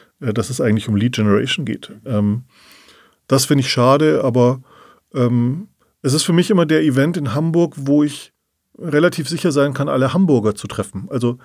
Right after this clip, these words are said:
Deutschland hat ja, wenn man es global betrachtet oder europäisch, ist ja, hat ja Deutschland eine, eine besondere Geografie. In fast allen anderen europäischen Ländern gibt es eine Stadt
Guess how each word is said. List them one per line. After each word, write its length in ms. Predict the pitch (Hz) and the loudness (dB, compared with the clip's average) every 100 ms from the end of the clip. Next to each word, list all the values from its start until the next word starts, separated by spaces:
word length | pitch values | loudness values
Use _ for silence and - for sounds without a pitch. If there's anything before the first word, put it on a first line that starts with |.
| - - - | -20 -20 -8
Deutschland 420 | - 135 151 156 139 | 2 2 4 0 0
hat 140 | 151 | 2
ja, 120 | 147 | 2
wenn 120 | 135 | 4
man 140 | 135 127 | 4 2
es 220 | 120 - | 0 -4
global 520 | 117 117 117 117 160 | -2 0 4 4 4
betrachtet 400 | 156 156 127 139 | 0 -2 -2 0
oder 140 | 123 120 | -2 0
europäisch, 760 | 120 113 - 123 143 185 180 | -2 -4 -4 2 2 2 0
ist 160 | 151 139 | -2 -2
ja, 100 | 131 - - | -2 -4 -10
hat 140 | 147 | -4
ja 40 | 139 | 0
Deutschland 460 | 123 143 - 143 | 2 2 0 -2
eine, 320 | 131 120 117 - _ _ - _ - | 0 0 -2 -6 _ _ -20 _ -4
eine 200 | 110 117 | -2 0
besondere 640 | 120 113 143 185 185 143 | 2 2 2 2 2 2
Geografie. 1200 | 120 120 120 117 - 107 - - 135 135 185 277 - _ _ _ _ _ _ _ - | 0 2 4 4 0 -6 -4 -6 -4 0 2 2 0 _ _ _ _ _ _ _ -6
In 340 | 131 123 127 - _ | 0 2 0 -4 _
fast 420 | - 156 180 - - | -6 -2 -2 -4 2
allen 400 | 135 175 170 - | 4 4 0 -4
anderen 420 | 139 185 165 151 | 0 2 2 0
europäischen 640 | 131 127 131 139 165 160 | 0 -2 0 -2 -2 -2
Ländern 280 | 139 156 139 | 0 0 -2
gibt 200 | 139 135 | -4 -8
es 80 | 131 | -6
eine 300 | 139 143 160 | -2 0 0
Stadt 420 | - 113 - | -2 -4 -4